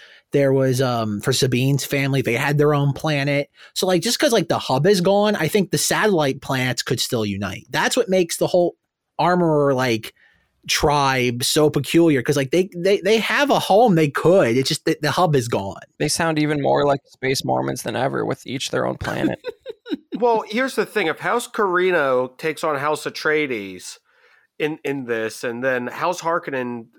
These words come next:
Speaker 3: uh, wait, wrong sci-fi. Whoops. Nothing? Zach, come on.
Speaker 1: No, Dune's, no, that Dune sucked. Like, I don't want, no. The fact that they're making, again, no.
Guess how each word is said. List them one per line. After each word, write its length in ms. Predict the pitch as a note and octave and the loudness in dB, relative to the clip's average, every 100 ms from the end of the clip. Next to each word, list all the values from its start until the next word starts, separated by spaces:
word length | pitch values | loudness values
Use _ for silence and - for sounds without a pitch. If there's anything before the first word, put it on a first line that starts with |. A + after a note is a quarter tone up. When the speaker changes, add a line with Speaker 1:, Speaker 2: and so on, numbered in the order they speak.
| C#3 | -12
Speaker 3:
uh, 100 | C3 _ D#3 | -12 _ _
wait, 260 | A#2+ G2 - | -10 -10 -14
wrong 360 | A#2+ A2+ A2 G#2 | -10 -8 -8 -14
sci-fi. 540 | - F#2+ F2+ F#2 F2+ _ _ _ _ _ _ _ _ _ _ _ _ _ | -18 -20 -20 -20 -20 _ _ _ _ _ _ _ _ _ _ _ _ _
Whoops. 340 | A1+ - - _ _ _ _ _ _ _ _ _ _ _ _ _ _ _ _ _ - | -20 -20 -20 _ _ _ _ _ _ _ _ _ _ _ _ _ _ _ _ _ -4
Nothing? 420 | G#3+ B3+ D#4+ E4+ - _ _ _ D#3+ | -2 0 -2 -4 -8 _ _ _ -2
Zach, 300 | B3 D4 - | 2 2 2
come 200 | C4+ B3 | 2 4
on. 300 | F#3+ C#3 G3+ | 4 4 2
Speaker 1:
No, 220 | F#3 B2+ | 2 2
Dune's, 420 | C#3 A#3+ G4+ - | 2 2 0 0
no, 180 | F3 C3 | 0 2
that 160 | D3+ | 0
Dune 200 | F#3 B3+ | 0 0
sucked. 420 | G#3 - D3 G#2+ - | 2 2 0 0 -4
Like, 120 | A2+ | -2
I 80 | C3 | 0
don't 140 | D#3 | 2
want, 160 | D3 C3 | 2 0
no. 260 | B2+ F#2 | 0 -2
The 80 | G#2 | -2
fact 180 | D3 G#3+ | 0 0
that 40 | B3+ | 2
they're 80 | |
making, 260 | G3+ G3+ - | 2 2 0
again, 360 | E3+ E3 A2 A#2+ | 0 0 0 0
no. 400 | C3+ F#2+ D#2 | 0 -2 -6